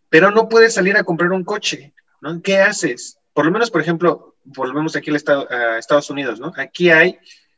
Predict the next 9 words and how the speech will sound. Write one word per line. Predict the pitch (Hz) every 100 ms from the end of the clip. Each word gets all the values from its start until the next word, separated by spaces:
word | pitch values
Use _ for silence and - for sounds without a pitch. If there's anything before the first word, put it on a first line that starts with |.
| _
cinco | - 214 233 233 233
compañías | 175 151 147 156 175 - -
que | 147
ya | 156
te | 160 165
venden | 160 160 156
online | 147 156 147 151
los | 135 -
coches. | - - - - -